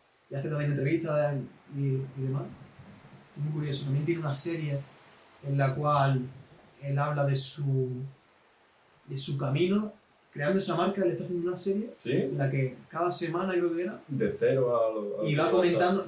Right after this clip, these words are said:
Speaker 1: no en sí te va enseñando lo que va
Speaker 2: Ya, ya,
Speaker 1: al
Speaker 2: ya,
Speaker 1: dedillo,
Speaker 2: sí, sí, pero
Speaker 1: pero te, y a lo mejor el tío se sincera mucho contigo, "Esta semana estoy fatal, no sé qué,
Speaker 2: <laughs> Sí,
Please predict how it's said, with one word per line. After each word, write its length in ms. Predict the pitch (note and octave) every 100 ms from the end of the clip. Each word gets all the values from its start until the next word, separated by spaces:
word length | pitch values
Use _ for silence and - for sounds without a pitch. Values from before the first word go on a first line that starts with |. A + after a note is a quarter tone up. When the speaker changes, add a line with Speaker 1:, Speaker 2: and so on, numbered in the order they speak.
| C#3+
Speaker 1:
no 120 | D#3
en 100 | E3
sí 160 | E3 D#3+
te 120 | D#3
va 80 | D#3+
enseñando 480 | D3 D#3 D#3 D3+ D3+
lo 120 | D3+
que 200 | D3 D3
va 160 | D3 - - -
Speaker 2:
Ya, 200 | A#2 A2+
ya, 160 | G#2 -
Speaker 1:
al 60 | E3
Speaker 2:
ya, 80 | E3+
Speaker 1:
dedillo, 280 | F3 G3+
Speaker 2:
sí, 60 | A3 G3+
sí, 60 | F3+
pero 120 | E3+
Speaker 1:
pero 200 | C#3+ C3+ -
te, 80 | C3+
y 160 | C3 - C#3
a 40 |
lo 80 | C3
mejor 240 | C3+ C#3+
el 120 | C#3+ C#3
tío 120 | C#3+
se 120 | C#3
sincera 400 | - D3+ C3+ D3+
mucho 240 | D3+ D3 D3
contigo, 480 | C#3+ C#3 D3+ F3 - - - - - -
"Esta 140 | - D3
semana 400 | - C#3+ C#3 C#3+
estoy 320 | - C#3+ C#3+
fatal, 560 | C3+ C3 C3 C#3 C#3+ C#3+
no 60 | C3+
sé 100 | C3+
qué, 440 | C3+ C#3+ D3+ -
Speaker 2:
<laughs> 100 | C3+
Sí, 240 | - -